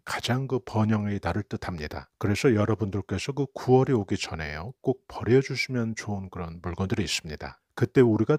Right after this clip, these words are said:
또 얻게 되는 그 풍수적인 이점이 아주 그 크다는 것입니다. 우선 그 신발은 그 발걸음과 그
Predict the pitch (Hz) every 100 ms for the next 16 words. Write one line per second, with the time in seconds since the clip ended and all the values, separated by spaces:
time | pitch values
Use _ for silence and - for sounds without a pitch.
0 | - 127 110 - 120 107 101 - 80 -
1 | 147 131 120 110 - 85 85 - 95 78
2 | 76 80 85 80 - - - - 170 165
3 | 151 82 - 80 78 73 113 147 147 143
4 | 127 - 147 139 151 139 131 - 104 -
5 | 113 107 120 120 113